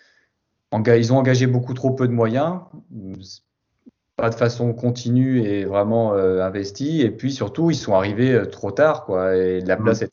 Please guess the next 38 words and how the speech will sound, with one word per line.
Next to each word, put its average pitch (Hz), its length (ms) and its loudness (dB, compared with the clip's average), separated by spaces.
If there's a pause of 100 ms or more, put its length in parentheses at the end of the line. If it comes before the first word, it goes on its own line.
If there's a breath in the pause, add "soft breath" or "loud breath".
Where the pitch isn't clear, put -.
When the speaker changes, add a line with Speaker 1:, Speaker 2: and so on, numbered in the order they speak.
(120)
Speaker 1:
déjà 98 220 -6
prise, 156 260 -6
entre 104 220 -6
guillemets. 110 260 0
Les 113 120 0
Néerlandais 117 460 2
avaient 104 200 0
eux-mêmes 107 500 -2 (420)
commencé 107 380 -4
à 110 120 4
chasser 117 360 -4
les 110 120 -2
Portugais 123 760 0
qui - 80 -6
étaient 104 160 -4
là 104 80 2
depuis 113 160 -6
longtemps 120 540 -4 (300)
et 123 100 4
les 117 160 2
Anglais. 135 460 2 (680 loud breath)
Les 101 160 -6
Néerlandais 107 380 2
s'étaient 123 240 -6
déjà 104 140 -4
établis 101 280 -2
solidement, 113 460 -4
en 127 60 -2
fait, 117 280 -2
et 95 100 -4
du 92 140 -12
coup, 131 140 -6
les 110 80 0
Français 98 340 -6
arrivaient 104 400 2
comme 101 160 -2
ça, 120 280 2
euh, 90 400 -2